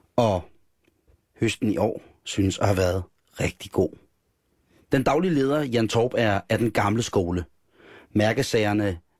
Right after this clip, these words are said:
er dedikation, fællesskab og hårdt arbejde.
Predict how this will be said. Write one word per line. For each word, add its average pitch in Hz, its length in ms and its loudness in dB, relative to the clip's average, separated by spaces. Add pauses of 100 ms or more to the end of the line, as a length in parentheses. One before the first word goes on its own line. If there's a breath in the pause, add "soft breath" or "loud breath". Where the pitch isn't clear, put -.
(140)
er 87 220 0
dedikation, - 760 -2 (180)
fællesskab 107 600 -2 (200)
og 110 100 0
hårdt 107 280 0
arbejde. 98 480 -2